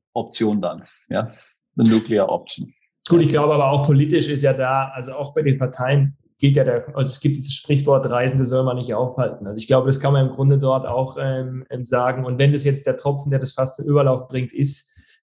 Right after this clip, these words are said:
Speaker 2: ähm, dann ist es vielleicht so. Aber ich glaube, nach denen wäre es ja auch wahrscheinlich weniger sinnvoll, ob jetzt Jamaika oder Ampel,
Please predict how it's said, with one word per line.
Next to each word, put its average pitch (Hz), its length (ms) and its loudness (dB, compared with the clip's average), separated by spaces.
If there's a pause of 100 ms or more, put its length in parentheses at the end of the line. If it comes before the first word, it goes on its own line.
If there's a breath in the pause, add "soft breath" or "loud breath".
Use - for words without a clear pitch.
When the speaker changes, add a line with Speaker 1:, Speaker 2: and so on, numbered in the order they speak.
Speaker 2:
ähm, 123 400 2
dann 120 140 -2
ist 147 120 4
es 175 120 0
vielleicht 131 300 0
so. 131 300 -2
Aber 123 460 -2
ich - 300 -18
glaube, 135 240 4
nach 123 260 -2
denen 143 640 0
wäre 135 160 2
es 131 100 -2
ja 135 100 -2
auch 117 140 -6
wahrscheinlich 123 380 -6
weniger 131 320 2
sinnvoll, 123 680 -4 (100)
ob - 160 0
jetzt 117 220 -4
Jamaika 120 500 0
oder 117 220 -4
Ampel, 135 480 2